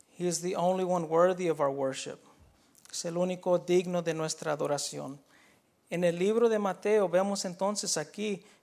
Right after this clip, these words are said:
presenta a Jesús como el Rey, el Rey soberano. Matthew then presents Jesus as the sovereign King. And the entire book of Matthew, it's about his kingdom.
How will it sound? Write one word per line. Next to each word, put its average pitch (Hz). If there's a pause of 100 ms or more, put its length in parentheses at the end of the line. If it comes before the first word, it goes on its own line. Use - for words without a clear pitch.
(100)
presenta 185
a 180
Jesús 185
como 175
el 156
Rey, 151 (520)
el 151
Rey 160
soberano. 147 (1040)
Matthew 190
then 185
presents 185
Jesus 190
as 170
the 165
sovereign 170
King. 175 (400)
And 170
the 175
entire 202
book 220
of 208
Matthew, 208 (500)
it's 175
about 165
his 160
kingdom. 165